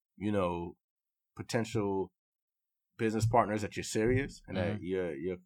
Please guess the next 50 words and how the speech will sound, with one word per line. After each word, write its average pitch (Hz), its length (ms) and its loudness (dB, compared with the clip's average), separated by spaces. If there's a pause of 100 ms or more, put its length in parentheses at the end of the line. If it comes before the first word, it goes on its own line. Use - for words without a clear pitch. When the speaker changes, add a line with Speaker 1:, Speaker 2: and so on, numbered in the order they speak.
(100)
Speaker 1:
you're, 90 340 -4
um, 78 380 -6
you're 90 140 -4
invested 92 420 -2
in 92 120 -4
your 92 80 -4
trajectory, 107 560 -2
Speaker 2:
Mm-hmm. 113 80 0
Speaker 1:
but 104 80 0
it 113 60 0
also 143 360 2
gives, 117 420 2
you 139 80 -2
know, 127 120 2
if 110 100 -2
you're 113 100 0
a - 40 -4
Speaker 2:
Mm-hmm. 90 80 -8
Speaker 1:
spiritual 123 300 -2
person, 107 320 -6
it 98 60 -12
tells 113 200 0
the 110 60 0
universe 104 640 -4
that, 71 200 -6
like, 80 160 -4
"Yo, 95 340 2 (840)
um, 82 540 -2 (760)
I 92 100 2
believe 95 300 -2
in 101 60 -4
myself 95 460 -2
and 85 100 -8
this 90 120 -4
is 87 140 -14
what 87 100 -6
I'm 87 80 -6
trying 87 220 -6
to 82 60 -6
manifest." 87 680 -2
Speaker 2:
Why 156 540 12
should - 360 8
anybody 131 720 8
invest 107 560 8
in 113 60 4
you 107 200 4
if 98 140 2
you're 104 160 6
not 98 240 8
willing 98 240 0